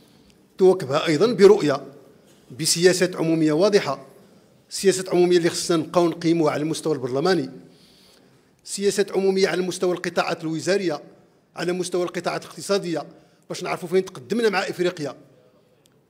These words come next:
سواء في المستوى، في الاستثمار العمومي بالنسبة لل-، لل-، للفعاليات الاقتصادية اللي كتقوم بها الدولة، ولا في الق-، مع القطاع الخاص. هذا التقييم يحتاج إلى تقييم سنوي،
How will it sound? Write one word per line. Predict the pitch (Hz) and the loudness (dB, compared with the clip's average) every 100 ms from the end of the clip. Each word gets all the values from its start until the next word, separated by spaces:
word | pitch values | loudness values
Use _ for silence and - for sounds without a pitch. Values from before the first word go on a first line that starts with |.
| _ | _
سواء | - 196 180 175 | -4 0 0 -2
في | 180 160 | -8 -10
المستوى، | 170 165 190 185 180 151 | -8 -2 2 4 4 0
في | 151 | -8
الاستثمار | - 185 165 170 | -10 -8 -4 -4
العمومي | 160 156 151 165 285 - _ _ _ | -4 -6 -6 -6 -10 -14 _ _ _
بالنسبة | 147 185 180 160 | -8 -6 -4 -4
لل-، | 170 147 135 147 - | -4 -6 -12 -20 -14
لل-، | 147 143 - - - 147 | -12 -12 -14 -20 -14 -6
للفعاليات | 151 156 - 165 185 190 196 | -4 -4 -2 2 4 6 4
الاقتصادية | - 190 190 196 170 | 2 -4 2 4 2
اللي | 175 | 0
كتقوم | 180 - 151 | -4 -6 -4
بها | 151 | -4
الدولة، | 107 143 214 262 - - - | -4 -2 -2 -4 -14 -18 -8
ولا | 196 254 226 | -2 0 0
في | 202 | -4
الق-، | - | -12
مع | 196 190 | -6 -4
القطاع | 190 - 135 | -4 -8 -10
الخاص. | - - - - _ _ _ _ _ _ _ _ _ | -14 -18 -20 -20 _ _ _ _ _ _ _ _ _
هذا | 185 196 | -4 -4
التقييم | - 190 240 320 | -8 -8 -4 -4
يحتاج | 214 - 226 294 202 - - - | -4 -2 2 2 -2 -16 -18 -4
إلى | 190 | -4
تقييم | 208 - 208 | -4 -4 -6
سنوي، | 208 240 220 156 | -2 0 0 -2